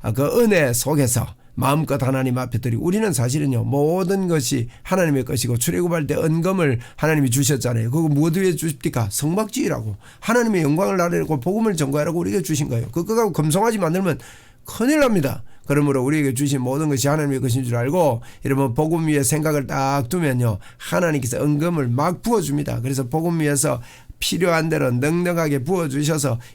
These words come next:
이 땅의 복음 전거가 효율적으로 저와 여러분을 통해서 나타나도록 그렇게 하나님께서 해 주실 것을 믿고,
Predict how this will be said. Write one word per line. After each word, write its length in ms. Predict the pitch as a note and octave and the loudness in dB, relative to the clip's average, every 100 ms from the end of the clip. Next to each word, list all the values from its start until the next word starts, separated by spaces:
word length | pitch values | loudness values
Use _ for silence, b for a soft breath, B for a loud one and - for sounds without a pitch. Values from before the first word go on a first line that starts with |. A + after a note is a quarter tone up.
| - | -2
이 180 | E3 | 0
땅의 300 | C#3+ E3+ D3 | 2 0 0
복음 260 | D#3 E3+ E3+ | 0 0 0
전거가 380 | D3 D3 C3+ C#3 | 0 -2 0 -2
효율적으로 680 | F#3 B3 A3 F3+ D#3+ C3 | 0 2 0 0 -2 -2
저와 340 | B2 G3 F3+ D3+ | 0 0 0 0
여러분을 340 | E3 D3+ C#3 | 0 0 0
통해서 400 | A#2+ C3 A#2 A#2+ B B | -2 -2 0 -2 B B
나타나도록 760 | E3+ G#3 F3 E3 D#3+ B2 B2+ | 2 2 4 2 2 2 -2
그렇게 280 | B2 F#3+ D#3 | 0 0 0
하나님께서 640 | D3 F#3 D#3+ D3+ F#3 D3+ - B B - | 0 0 0 0 0 0 -2 B B 2
해 260 | A3 G#3+ | 4 4
주실 360 | F3 G#3+ A3+ G3+ | 2 2 0 0
것을 320 | F#3 D#3 C#3 | 0 2 2
믿고, 480 | C3 - - D3 | 4 2 2 0